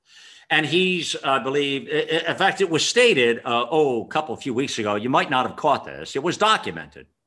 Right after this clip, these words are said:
It was documented 'cause the, the press secretary came out,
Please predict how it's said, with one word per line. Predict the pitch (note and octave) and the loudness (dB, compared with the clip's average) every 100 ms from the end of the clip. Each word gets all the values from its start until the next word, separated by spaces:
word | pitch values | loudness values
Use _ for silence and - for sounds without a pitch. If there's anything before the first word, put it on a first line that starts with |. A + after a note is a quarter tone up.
| _ | _
It | - | -10
was | C3+ D3+ | -6 2
documented | G3 D#3+ E2 D#2 D2 G#2 - _ - _ - | 2 2 -4 -12 -14 -18 -18 _ -20 _ -4
'cause | E3 D#3 - | -2 0 -2
the, | C#3+ A#2 B2 | -6 -6 -12
the | |
press | - G#3 - | -4 -2 0
secretary | D3+ - - A#2+ A2+ G#2+ | -2 -4 -4 -2 -2 -2
came | A#2 A2 | -2 0
out, | G2 A2 C#3+ | 0 -2 -4